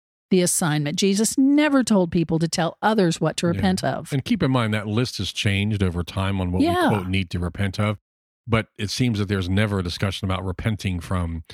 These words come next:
Speaker 2: from unchristlike behavior and, and,
Speaker 1: Right.
Speaker 2: and judgment and condemnation. And,
Speaker 1: Right.
Speaker 2: and
Speaker 1: Those
Speaker 2: all
Speaker 1: are the
Speaker 2: that kind of
Speaker 1: real
Speaker 2: stuff. Yeah.
Speaker 1: issues.
Speaker 2: Yeah.
Speaker 1: Exactly. It's a good point.
Speaker 2: So you're all good
Speaker 1: You can
Speaker 2: there,
Speaker 1: repent
Speaker 2: though.
Speaker 1: of being a woman. You can repent of being black. You can be, <laughs> repent of being
Speaker 2: <laughs>
Speaker 1: left-handed, all of that over history.
Speaker 2: Yeah.
Speaker 1: But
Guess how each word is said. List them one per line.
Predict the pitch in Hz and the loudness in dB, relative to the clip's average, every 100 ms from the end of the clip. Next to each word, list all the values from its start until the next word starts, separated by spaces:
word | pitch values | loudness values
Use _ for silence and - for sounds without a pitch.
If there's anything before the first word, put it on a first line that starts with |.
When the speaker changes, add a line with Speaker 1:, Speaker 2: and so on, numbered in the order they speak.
| - _ _ - | -20 _ _ -4
Speaker 2:
from | 104 | -2
unchristlike | 110 101 - 98 90 95 87 | 0 -4 -2 -4 -2 -4 -4
behavior | 98 98 90 87 85 | -4 -4 -2 -2 -4
and, | 85 90 | -4 -6
and, | - | 0
Speaker 1:
Right. | 185 175 | 0 2
Speaker 2:
and | 95 87 | -2 -2
judgment | 98 92 87 85 85 | -2 -2 -2 -4 -4
and | 80 | -6
condemnation. | - 95 90 85 82 82 98 85 | -4 -4 -2 -4 -4 -4 -4 -2
And, | 180 | 0
Speaker 1:
Right. | 175 151 - | 0 -2 -6
Speaker 2:
and | 175 | -2
Speaker 1:
Those | 202 240 269 | 2 4 4
Speaker 2:
all | 233 | 2
Speaker 1:
are | |
the | 185 | 2
Speaker 2:
that | |
kind | 165 | 2
of | |
Speaker 1:
real | 190 190 185 | 4 4 2
Speaker 2:
stuff. | 185 | 2
Yeah. | |
Speaker 1:
issues. | 196 185 156 131 156 - - | 0 2 -2 -2 -4 -6 -4
Speaker 2:
Yeah. | 170 | -4
Speaker 1:
Exactly. | 156 180 165 - 156 | 0 0 0 0 -2
It's | 156 | -2
a | |
good | 160 180 | -2 -2
point. | 160 175 143 226 - | -2 -2 -2 -6 -6
Speaker 2:
So | 98 | -2
you're | 90 92 | 0 0
all | 82 | -2
good | 82 | -4
Speaker 1:
You | 180 | -2
can | 175 | 0
Speaker 2:
there, | 160 | -2
Speaker 1:
repent | 143 175 | 0 -2
Speaker 2:
though. | |
Speaker 1:
of | 160 | 0
being | 165 180 | 0 2
a | |
woman. | 214 214 | 2 2
You | 196 | 2
can | 185 175 | 0 -2
repent | 165 185 | 0 0
of | 170 | 0
being | 165 165 | 0 2
black. | 190 180 - | 2 0 -2
You | |
can | - 220 | -4 -4
be, | |
<laughs> | 202 | 0
repent | 226 202 202 | 0 2 0
of | 190 185 | -2 -4
being | 202 185 175 - | -2 0 -2 -4
Speaker 2:
<laughs> | - - | -12 -2
Speaker 1:
left-handed, | 196 190 202 180 180 - | 0 2 0 0 0 2
all | 190 254 | 2 4
of | 185 | 2
that | 151 143 - | 2 0 2
over | 185 170 | 2 2
history. | 160 160 - - - - _ | 2 0 -2 -4 -6 -8 _
Speaker 2:
Yeah. | 90 78 87 - _ _ _ _ | -10 -10 -10 -16 _ _ _ _
Speaker 1:
But | 175 160 | 0 0